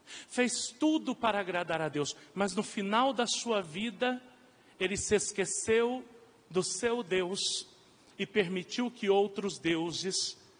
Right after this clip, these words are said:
tocassem naquela terra, profanassem a terra.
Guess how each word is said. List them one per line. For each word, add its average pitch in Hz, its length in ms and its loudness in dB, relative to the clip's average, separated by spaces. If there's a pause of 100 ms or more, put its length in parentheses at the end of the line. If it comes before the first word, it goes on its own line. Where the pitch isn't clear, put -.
(500)
tocassem 170 540 -2
naquela 165 380 -2
terra, 120 440 -8 (100)
profanassem 240 800 0
a 120 80 -6
terra. 113 340 -10